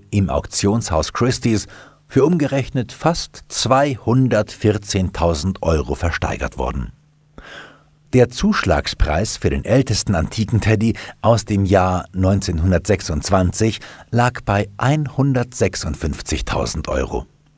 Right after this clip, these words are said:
Gefertigt wird der Bär aus sogenannten Mohairstoffen. Mohair werden die Haare der Angora-Ziege genannt. Diese Naturfaser ist die spezifisch leichteste Textilfaser und daher sehr kostbar.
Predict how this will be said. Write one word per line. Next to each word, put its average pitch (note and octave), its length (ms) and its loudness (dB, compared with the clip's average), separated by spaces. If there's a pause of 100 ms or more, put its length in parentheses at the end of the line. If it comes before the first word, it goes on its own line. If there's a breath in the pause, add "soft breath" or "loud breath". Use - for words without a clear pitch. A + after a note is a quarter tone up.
(160)
Gefertigt E3 720 0
wird F#2+ 180 2
der E2+ 80 2
Bär F2 340 2
aus D#2 260 0
sogenannten D#2+ 840 0
Mohairstoffen. E2 960 0 (380)
Mohair C#3+ 540 2
werden B2 260 2
die F2+ 140 0
Haare G2 300 2
der E2 160 2
Angora-Ziege E2 800 0
genannt. C2 480 -6 (500 loud breath)
Diese C#3 300 4
Naturfaser B2+ 760 2
ist C3+ 180 -4
die B2+ 80 0
spezifisch A2+ 680 -4
leichteste D#2+ 680 0
Textilfaser F2+ 840 -2 (500 loud breath)
und - 340 -2
daher E2 380 2
sehr C#2+ 180 0
kostbar. - 640 -4